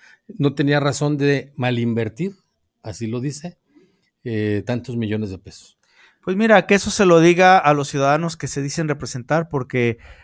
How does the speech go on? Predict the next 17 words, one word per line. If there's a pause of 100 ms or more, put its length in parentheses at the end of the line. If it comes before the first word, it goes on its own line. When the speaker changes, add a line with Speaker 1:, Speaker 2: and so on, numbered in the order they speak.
(160)
Speaker 2:
aunque
tengas
un
seguro (180)
y
sea
pérdida
total
tu
vehículo,
no
dejas
de
pagar
el
deducible.
Speaker 1:
Claro.